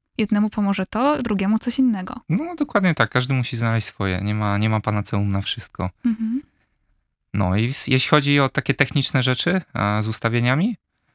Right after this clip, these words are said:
Speaker 2: no to jest po prostu tak, że przychodzi jakaś osoba z problemem, osoba prowadząca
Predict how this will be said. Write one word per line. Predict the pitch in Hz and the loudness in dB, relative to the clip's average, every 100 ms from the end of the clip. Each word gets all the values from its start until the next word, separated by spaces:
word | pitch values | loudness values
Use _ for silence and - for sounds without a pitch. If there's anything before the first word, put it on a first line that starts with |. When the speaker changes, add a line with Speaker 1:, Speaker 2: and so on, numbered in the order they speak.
| _ _ _ | _ _ _
Speaker 2:
no | 185 | -6
to | 277 | -2
jest | 269 | -2
po | - | -2
prostu | - 147 | -2 -2
tak, | - 120 | -2 -2
że | 117 | -2
przychodzi | - 131 123 | -2 -2 0
jakaś | 120 - 113 | 0 0 -4
osoba | 110 113 110 | -2 0 -2
z | |
problemem, | - 110 107 113 131 127 127 - - | -2 -4 0 2 2 0 -2 -10 -12
osoba | 110 - 110 | -8 -4 -4
prowadząca | 110 113 107 104 113 110 101 107 104 104 101 | -4 -4 -4 -4 0 -2 0 0 0 0 -2